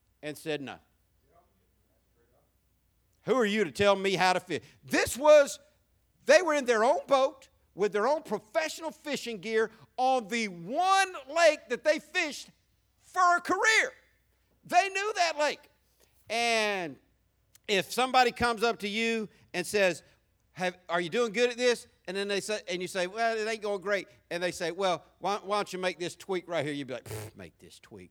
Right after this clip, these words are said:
Man, I've been doing this longer than you've been alive. You don't tell me to make a tweak? How about you make a tweak? Why don't you step off, tweak yourself? I'll worry about me."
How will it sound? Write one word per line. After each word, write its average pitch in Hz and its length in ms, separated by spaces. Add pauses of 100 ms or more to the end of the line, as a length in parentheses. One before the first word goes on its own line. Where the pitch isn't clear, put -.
Man, 131 220
I've 143 80
been 113 140
doing 117 180
this 113 140
longer 117 160
than 113 100
you've 113 100
been 117 140
alive. 104 340
You 156 100
don't 120 100
tell 117 160
me 139 160
to 175 40
make 165 220
a 165 40
tweak? 160 260 (160)
How 160 120
about 147 240
you 139 80
make 113 220
a - 40
tweak? 117 220
Why 160 100
don't 196 120
you 190 100
step 160 300
off, 156 200 (260)
tweak 190 240
yourself? 165 320 (200)
I'll 185 220
worry 180 160
about 165 240
me." 156 160